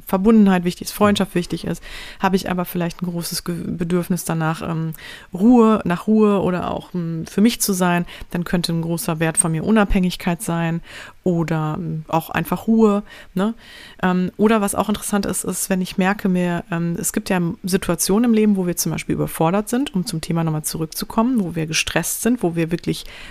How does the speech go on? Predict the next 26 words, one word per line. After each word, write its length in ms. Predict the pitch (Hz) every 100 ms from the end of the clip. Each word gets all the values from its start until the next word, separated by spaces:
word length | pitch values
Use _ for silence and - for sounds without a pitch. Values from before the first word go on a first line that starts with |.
| -
Probleme 540 | - 170 165 165 185
haben 280 | 220 240 294 - - - -
und 380 | 190 175 170 165
das 140 | 170
Gefühl 220 | - - 196
von 200 | 175 165
Druck 280 | 175 190
verspüren 520 | - 214 - - 208 214
von 200 | 214 196
allen 240 | 208 214
Seiten. 400 | 202 208 - 269 302 - - - -
Und 120 | 196
dann 140 | 190
werden 260 | 202 247 226
wir 200 | 214 202
wahrscheinlich 500 | 196 196 196 190 -
immer 300 | 202 233 247
mal 220 | 220 202
so 100 | 196
Dinge 340 | 180 208 214 -
aufflackern 760 | - 151 - - 160 - 160 165
haben 240 | 160 156
in 140 | 156
unserem 240 | 156 156 156
Kopf 320 | - 156 -
oder 280 | - 165